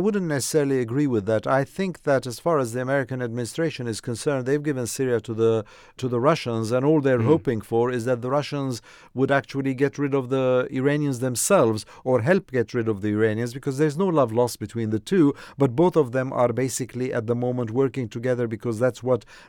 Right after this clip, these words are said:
Speaker 1: realities on the ground dictate. However, I also think that the Russians and Putin particularly is not enamored with the idea of staying in, uh, Syria forever and ever. He just wants to make sure that Syria goes back to where it was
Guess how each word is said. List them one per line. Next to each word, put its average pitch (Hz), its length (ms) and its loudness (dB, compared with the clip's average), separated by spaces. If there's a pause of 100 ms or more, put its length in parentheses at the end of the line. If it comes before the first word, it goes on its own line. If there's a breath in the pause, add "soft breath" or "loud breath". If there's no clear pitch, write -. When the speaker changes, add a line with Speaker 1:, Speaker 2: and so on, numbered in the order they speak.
(140)
Speaker 1:
realities 127 560 2
on 117 60 -4
the 110 160 -2
ground 120 240 0 (120)
dictate. 147 440 0 (400 loud breath)
However, 180 300 4 (160)
I - 20 6 (100)
also 151 300 -2
think 135 180 -6
that 123 160 -8
the 131 180 -2
Russians 139 360 -4
and 120 200 -4
Putin 135 280 0 (340 loud breath)
particularly 135 540 -2 (100)
is 120 140 -6
not 175 200 -2
enamored 147 460 0
with 113 160 -4
the 123 140 -2 (120)
idea 135 200 0
of 117 100 0
staying 135 420 -4 (160)
in, 120 80 -4 (440 loud breath)
uh, 123 160 0 (120)
Syria 143 240 2
forever 131 460 0
and 120 80 -4 (100)
ever. 131 160 2 (100)
He 135 100 0 (120)
just - 180 -8
wants 143 160 -6
to 147 180 -6
make 135 120 -6
sure 151 380 -2
that 123 100 -6 (100)
Syria 156 240 0 (140)
goes 127 160 0
back 139 240 -4
to 135 120 -10
where 143 300 0
it - 80 -16
was 135 320 2